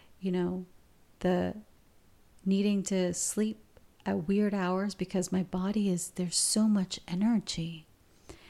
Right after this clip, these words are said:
So now is really a time to be gentle and to be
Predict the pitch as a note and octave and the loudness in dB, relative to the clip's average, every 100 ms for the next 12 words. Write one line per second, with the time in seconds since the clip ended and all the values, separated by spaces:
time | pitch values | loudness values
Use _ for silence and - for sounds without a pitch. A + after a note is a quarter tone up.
0 | - - - - A3 G#3+ - G#3+ G#3 A3 | -20 -20 -14 -2 0 0 -2 0 2 4
1 | C4 C4 - G3 F#3+ F#3 F3 - G3+ G3+ | 2 0 0 0 2 0 -2 -4 -2 -2
2 | - F3+ F3 - F#3 F#3+ - F#3 - G3+ | -4 -6 -6 -2 0 0 0 -4 -2 -2
3 | F#3 G3 - G3+ | -2 -2 -2 -2